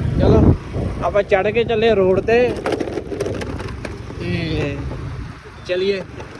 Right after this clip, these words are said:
ਸ਼ਹਿਰ ਨੂੰ ਲੋਏ ਲੋਏ ਮੁੜ ਕੇ ਆਈਏ। ਡੇਢ ਵੱਜ ਗਿਆ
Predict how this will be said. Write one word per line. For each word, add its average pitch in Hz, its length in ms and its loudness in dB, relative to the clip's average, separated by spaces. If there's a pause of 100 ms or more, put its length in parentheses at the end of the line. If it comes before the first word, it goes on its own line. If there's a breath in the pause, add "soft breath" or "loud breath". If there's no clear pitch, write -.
(280)
ਸ਼ਹਿਰ 180 240 -6
ਨੂੰ 214 140 -10
ਲੋਏ 180 240 -8
ਲੋਏ 180 180 -8
ਮੁੜ 175 180 -8
ਕੇ 165 160 -8
ਆਈਏ। 175 300 -6 (1200)
ਡੇਢ 190 220 0
ਵੱਜ 185 280 -4
ਗਿਆ 190 380 -4